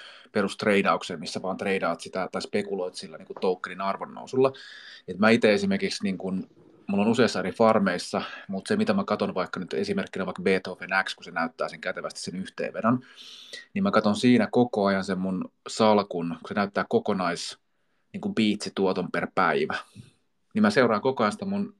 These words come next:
niinku, salkun A P R:ää. Mä haluan pitää sen tietyn tason, niinku, yläpuolella. Ja sit, sit jos mä huomaan vaikka, että se salkun A P R alkaa, niinku, tippuu alle mun tas-, tavoitetason,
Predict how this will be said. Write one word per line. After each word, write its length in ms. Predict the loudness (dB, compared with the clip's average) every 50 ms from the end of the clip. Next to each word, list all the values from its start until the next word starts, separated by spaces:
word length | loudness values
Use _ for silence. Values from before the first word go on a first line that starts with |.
| -12
niinku, 300 | -10 -8 -6 -6 -6 -6 -6 0
salkun 400 | 2 4 4 4 2 -2 -6 -2
A 240 | 0 0 2 0 0
P 60 | 0 -4 -2 -2 -2 -4
R:ää. 260 | -4 -2 -4 -4 -4
Mä 80 | -4
haluan 200 | -6 -6 -6 -2
pitää 260 | -2 -2 2 2 2 2
sen 180 | 0 -4 0
tietyn 280 | 0 0 0 0 -2 -8
tason, 260 | -8 -12 -12 -12 -14
niinku, 220 | -14 -12 -8 -6
yläpuolella. 600 | -2 -2 -2 -4 -4 -8 -6 -4 0 -2 -2 -2 _ -20 -20 -20 -20 -20 _ -20 _ _ _ _ _ _ _ -10
Ja 80 | -8 -2
sit, 300 | -2 -2 -2 -2 -10 _ _ -4
sit 220 | -2 -2 -2 -2 _ -4 -2
jos 120 | -2 0 0
mä 80 | 2
huomaan 380 | 4 6 6 6 6 6 6 4
vaikka, 300 | 2 2 2 0 0 0
että 140 | 0 2 0
se 140 | 0 0 0 -4 -18 _ _ _ _ _ _ _ _ _ _ _ _ _ _ -12 -10 -2
salkun 340 | 2 4 4 4 4 2
A 180 | 0 2 2 2
P 80 | 2 0 -2 0
R 40 | 0
alkaa, 220 | -2 -2 -4 -4
niinku, 180 | -4 -6 -8 -6 -4
tippuu 560 | -6 -6 -6 _ -4 -4 -2 -2 -2 -6 -10 -18 -18 -18 -18 -20 -20 -20 -20 -20 -14 -4
alle 200 | 0 2 2 4
mun 160 | 2 0 2
tas-, 220 | 4 4 2 2 2
tavoitetason, 720 | 4 4 4 4 2 0 -4 -4 -4 0 2 2 2 2